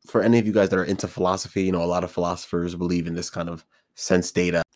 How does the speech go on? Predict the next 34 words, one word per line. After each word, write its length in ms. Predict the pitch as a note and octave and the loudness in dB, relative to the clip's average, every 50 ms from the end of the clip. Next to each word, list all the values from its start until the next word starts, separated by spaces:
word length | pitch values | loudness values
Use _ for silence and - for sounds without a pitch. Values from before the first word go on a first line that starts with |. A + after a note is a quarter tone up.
| _ | _
Sense 400 | - - - - C3 D3+ E3 - | -14 -6 0 2 2 2 2 2
learning 320 | - C3+ A#2 A2+ B2 C3 F#2 | 4 4 6 6 6 4 4
is 160 | G2+ G#2 G#2 | 2 2 0
a 40 | G2 | -2
foundation 720 | - - G2+ F#2+ F#2 E2 F2 F2 E2+ - - A2 A2+ A2 - | -2 -2 0 0 0 -2 -2 -4 -4 -2 0 2 2 2 0
needed 400 | F#2 F#2 F2+ F2+ G2 G#2 G2+ - | 0 -2 0 2 2 0 0 -2
to 160 | - - F#2 - | -6 -8 -6 -4
actualize 600 | - F2+ F2+ - - - G#2 F#2+ F#2 G2 G#2+ G#2 | -6 -6 -6 -6 -4 -2 -2 -2 0 0 -2 -2
our 120 | - F2 F2+ | -2 -4 -4
perception 420 | - G#2 - - E2+ D#2 - - | -4 -4 -4 -4 -4 -4 -2 -2
of 100 | F2 E2 | -2 0
reality. 400 | F2 G#2 A#2 A#2+ G2 D#2+ E2 - - _ _ _ _ _ - - _ | 2 2 2 2 0 -2 -4 -8 -12 _ _ _ _ _ -20 -20 _
So 160 | - - C#3 | -2 2 2
if 100 | C#3 C3 | 2 2
sense 300 | - - D#3+ D#3+ F#3+ F#3 | 2 0 0 0 0 2
learning 240 | - D3+ C#3 B2 G#2+ | 2 2 2 2 2
didn't 240 | G#2 B2+ A#2 A#2 G2 | 2 2 2 2 -2
exist, 580 | F2+ E2+ F2 A2 B2 F2+ - - - - - - _ _ _ _ _ _ _ _ _ _ _ _ | -4 -4 -2 -2 -2 -2 -4 -8 -12 -16 -18 -20 _ _ _ _ _ _ _ _ _ _ _ _
our 120 | A2 C3+ | -2 -2
experience 520 | C#3 C3 - - - G#2+ G#2+ A#2+ C3+ B2+ - | -2 -2 -6 -8 -4 -2 -2 -2 -2 -2 -2
of 60 | G#2+ | -4
the 60 | G2+ | -4
world 420 | F2+ F2+ F2+ F2+ G#2 G#2+ G#2 F2+ F#2+ | -2 0 2 2 2 0 0 2 2
would 160 | G2+ F#2 E2 | 2 2 2
be 200 | F2+ G2 F#2+ - | 0 0 0 0
ineffable, 600 | G#2 F#2 F2 F#2 - - E2 - C2 A1 - - _ _ _ | 0 0 0 -2 -4 -4 -8 -8 -8 -12 -12 -14 _ _ _
right? 260 | - C2 B1+ - - - _ _ | -10 -8 -8 -8 -10 -12 _ _
What 280 | - F2+ A2+ B2 - - | 0 2 2 2 2 2
would 260 | G2 G#2+ A#2+ A#2+ G2+ | 4 4 4 6 6
we 100 | A2 G#2+ | 6 6
be 240 | G2+ F#2+ G#2+ G2+ G2+ | 6 6 4 6 6
able 160 | G#2 G2 G2+ | 6 6 4
to 140 | - - - | 2 0 -6
perceive 640 | - G#2 - - - A#2+ A#2 G2+ F2+ F2+ F#2+ G2+ - | -6 -6 -4 2 4 4 4 4 2 -4 -6 -6 -8